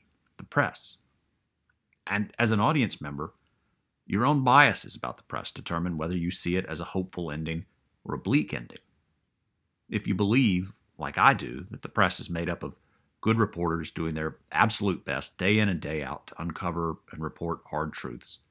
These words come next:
then you probably walk away from that scene thinking that the New York Times publishes the story and that Robert Redford wins.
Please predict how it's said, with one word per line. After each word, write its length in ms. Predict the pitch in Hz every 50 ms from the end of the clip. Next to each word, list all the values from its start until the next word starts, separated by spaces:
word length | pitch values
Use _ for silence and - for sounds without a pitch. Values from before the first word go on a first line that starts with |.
| _ _ _ _ _ _ _ _ _ _ _ _ _ _
then 240 | - 98 98 95 95
you 160 | 92 107 131
probably 480 | 131 - - - 92 95 107 107 120 113
walk 280 | 104 95 76 90 87 -
away 300 | 92 76 69 73 78 76
from 240 | - - 87 80
that 200 | 78 73 76 -
scene 300 | - - 73 67 65 71
thinking 460 | 65 65 65 69 65 69 71 71 71 71 -
that 160 | 64 64 -
the 80 | - -
New 80 | 69
York 240 | 69 69 71 73 -
Times 480 | - 73 73 73 73 71 - - - _ _ _ _ _
publishes 440 | - 67 - 76 - - 85 78
the 100 | - -
story 400 | - - - 60 62 71 90 104 - _ _ _ _ _ _ _ _ _ _ _ _ -
and 80 | 76
that 80 | 69 -
Robert 280 | 65 65 69 65 -
Redford 320 | - 65 69 67 - - -
wins. 480 | 80 92 98 85 73 - - - -